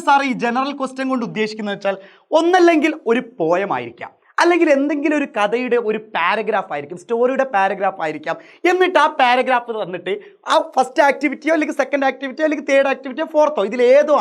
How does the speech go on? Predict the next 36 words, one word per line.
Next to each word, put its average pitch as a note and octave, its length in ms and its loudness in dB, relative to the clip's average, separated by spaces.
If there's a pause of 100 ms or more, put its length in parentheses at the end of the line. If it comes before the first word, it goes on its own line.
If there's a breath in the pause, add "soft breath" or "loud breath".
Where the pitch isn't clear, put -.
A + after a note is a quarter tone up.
ആയിരിക്കാം. D#3 340 -10 (440)
ആ - 20 6 (220)
ആക്ടിവിറ്റിയിൽ A#3+ 520 -2 (220)
നമ്മളോട് D4+ 340 0
ചോദിക്കുക, G#3 440 -2 (320 loud breath)
ഒരു F4 80 2 (160)
പാസേജ് C#4 600 2
തന്നിട്ട് G#3+ 320 -2
എന്താ G3 140 0 (100)
ചോദിക്കുക E3+ 280 -6
എന്ന് D#3+ 120 -8
വെച്ച് D#3 100 -16
കഴിഞ്ഞാൽ, D#3+ 200 -6
അല്ലെങ്കിൽ F#3+ 280 -6
പോയം D4+ 280 6
ആയിരിക്കട്ടെ, F#3 440 -2
എന്തോ A3 220 0
ആവാം, D#3+ 180 -4 (460 soft breath)
ഏ, D#4 40 -2 (120)
അറിയില്ല, C4+ 240 2 (240)
ഞാൻ A#3 100 0 (200)
പാറ്റേൺ C4+ 400 0
പറഞ്ഞുതരാണ്. D#3 340 -4 (280 loud breath)
അപ്പോൾ E4+ 200 0
സ്വാഭാവികമായിട്ട് D4 560 2 (160)
അതിൽ D#4 200 -2 (100)
നിന്ന് G#3+ 200 -4 (340 loud breath)
നമ്മുടെ B3 200 0 (180)
എ - 20 4 (120)
ക്വസ്റ്റ്യൻ A3+ 300 -8 (100)
ബി G#3 160 -8
ക്വസ്റ്റ്യൻ G3 300 -10
ഒക്കെ G3 180 -4
ആയിട്ട് F3+ 240 -6 (140)
ചോദിക്കും F3+ 440 -6
നിങ്ങൾക്ക്. D#3 300 -10